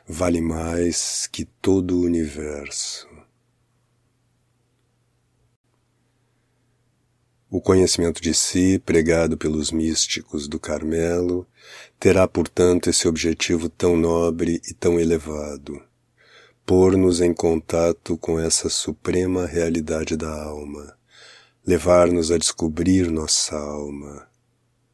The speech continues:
Eis uma ciência sublime. João de Saint-Saëns o declara:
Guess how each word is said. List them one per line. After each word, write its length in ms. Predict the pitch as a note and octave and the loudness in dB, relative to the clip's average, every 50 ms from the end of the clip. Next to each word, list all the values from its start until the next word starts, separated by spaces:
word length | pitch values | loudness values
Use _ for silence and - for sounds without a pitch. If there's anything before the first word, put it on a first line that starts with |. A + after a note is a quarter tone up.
| _ _ _ _ _ _ _ _ | _ _ _ _ _ _ _ _
Eis 640 | - F#2 F2 F2+ F2 F2 F2+ F2 - - - - - | 0 2 4 4 4 2 2 2 2 2 0 0 0
uma 200 | F2+ F2 F2 E2+ | 0 0 0 0
ciência 480 | - - - F2+ D#2+ D#2+ - - E2 D#2+ | 0 0 0 0 -2 -2 -2 -4 -4 -4
sublime. 840 | - - F2 D#2+ D#2 E2 D#2+ D#2 D2+ D2+ D2 D2+ D2 D2 D2 C#2+ - _ _ _ _ _ _ _ _ _ _ _ _ - - - - - - _ _ _ _ _ _ _ _ _ _ _ _ _ _ _ | -4 -4 -4 -6 -6 -6 -6 -6 -6 -6 -8 -8 -8 -10 -10 -12 -16 _ _ _ _ _ _ _ _ _ _ _ _ -20 -20 -20 -20 -20 -20 _ _ _ _ _ _ _ _ _ _ _ _ _ _ _
João 380 | - F2+ F#2 F2+ F2 F2 F2 | -2 0 2 4 4 4 2
de 100 | E2 E2+ | 2 2
Saint-Saëns 640 | - - F2+ E2+ D#2 - F2 E2+ E2 D#2 - - - F#2+ | 2 2 0 0 -2 -2 0 0 0 0 0 0 0 2
o 360 | F2 F2+ F2+ F#2 F#2 F2+ F2 | 2 2 2 2 2 0 0
declara: 920 | F2+ F2+ - - - F2 E2+ E2+ E2 D#2+ D#2 D2+ D2 D2 D2+ D2+ - | -2 -4 -6 -6 -6 -6 -4 -4 -4 -4 -6 -8 -8 -10 -12 -14 -16